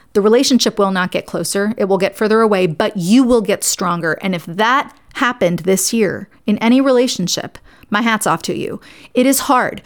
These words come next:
The relationship will not feel closer if they can't accept your boundaries, but you are stronger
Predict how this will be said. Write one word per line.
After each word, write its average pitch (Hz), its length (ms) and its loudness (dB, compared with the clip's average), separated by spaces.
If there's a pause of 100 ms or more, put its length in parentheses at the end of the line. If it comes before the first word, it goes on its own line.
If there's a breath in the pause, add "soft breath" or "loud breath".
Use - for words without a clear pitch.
(140 loud breath)
The 214 160 2
relationship 247 960 2
will 226 220 4
not 240 240 2
feel 226 220 0
closer 202 440 0
if 170 120 -4
they 180 100 0
can't 196 260 -2
accept - 320 -6
your 185 80 0
boundaries, 175 440 0
but 190 200 -2
you 190 160 0
are 170 120 0
stronger 165 420 -4